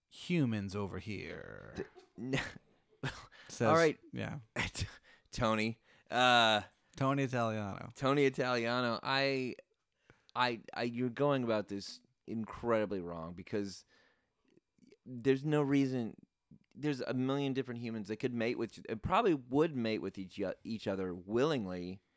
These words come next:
Speaker 2: on the spacecraft. But you, I, there's, I, you teleported me, and I, and you, I'm not the right person to, to. I'm married.
Speaker 1: He
Speaker 2: so
Speaker 1: goes,
Speaker 2: I,
Speaker 1: "Look,"
Speaker 2: I,
Speaker 1: he goes, "Look, I've, we've been studying humans for, like we said, about thirty years. Do you guys, uh, do you guys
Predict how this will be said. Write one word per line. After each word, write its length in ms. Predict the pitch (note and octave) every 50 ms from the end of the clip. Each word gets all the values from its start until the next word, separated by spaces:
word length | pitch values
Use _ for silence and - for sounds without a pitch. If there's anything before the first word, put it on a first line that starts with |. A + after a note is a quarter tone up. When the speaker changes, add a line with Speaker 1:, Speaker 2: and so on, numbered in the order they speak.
| _ _ _ _ _ _ _ _ _ -
Speaker 2:
on 160 | - A2+ A2+
the 60 | A2
spacecraft. 1000 | G2+ - - - D#3 F#3 F3 - - - G2 F#2+ F#2 F2+ F2 E2+ - - - - _ _ _ _ _ _ _ _ _ _ -
But 80 | G#2 F2+
you, 160 | A2 A#2 A#2 - -
I, 140 | - A#2+
there's, 320 | F#2+ F#2+ B2 B2 A#2 F2+ - _ -
I, 100 | A2+ - -
you 340 | - F#2+ B2+ C3 C3+ A#2+ G2 - -
teleported 540 | D#3+ D#3 D3+ D3+ C#3+ - C#3 C3 B2 A2+ G#2
me, 260 | G#2+ A#2 B2 B2+ B2
and 80 | A2+ G#2+
I, 120 | G#2 - -
and 280 | - G2+ G#2 G2 F#2+ F#2+
you, 100 | G2+ - - -
I'm 180 | G#2+ G#2+ A2
not 240 | G#2+ G#2+ A2 G#2+ -
the 80 | G2+ F#2+
right 260 | G2 F#2+ F#2+ - -
person 460 | - G2+ G2 F#2+ - - F#2 F#2 F2 - -
to, 240 | F#2 F2+ F2 E2 D#2 - - _ _ -
to. 360 | - F#2 F2 E2 E2+ E2 D2+ D2+ - _ _ _ _ _ _ _ _ _ _ _ _ _ _ _ _ _ _ -
I'm 180 | F2+ F#2 F#2+
married. 560 | G2+ G#2+ A2+ A2+ G2+ F#2 F2+ G2 G#2 - - - - _ -
Speaker 1:
He 100 | - C3
Speaker 2:
so 100 | B2+ B2+
Speaker 1:
goes, 80 | A#2+ F2
Speaker 2:
I, 40 | C#3+
Speaker 1:
"Look," 200 | C#3 B2 A2+ - -
Speaker 2:
I, 40 |
Speaker 1:
he 60 | - A#2+
goes, 140 | B2 A2 A#2+
"Look, 200 | B2 A2+ G#2+ -
I've, 220 | - A#2 A#2 G#2+ A2+ - -
we've 140 | B2 B2+
been 120 | B2 C3 C3
studying 340 | - F3+ F#3+ F#3 F3+ D#3+ C3
humans 340 | C#3 C3+ B2 A#2+ A2+ G#2
for, 400 | - - G#2+ G#2 G2 G2 F#2+ G2 - _ _ _ _ _ _ _ _ _ _ -
like 80 | B2
we 100 | A2+ A2+
said, 240 | G2+ - - F#2+ F#2
about 240 | G2 A#2+ B2+ B2 -
thirty 280 | - - A2 G#2 G2 G2
years. 320 | F#2+ G2 F#2+ F#2 F#2 - -
Do 100 | E3+ G3
you 40 | B3+
guys, 160 | C#4 B3 -
uh, 360 | F#3 C3+ A2+ G#2 G2 F#2+ F#2+ E2
do 80 | - D#3
you 60 | G#3
guys 100 | G#3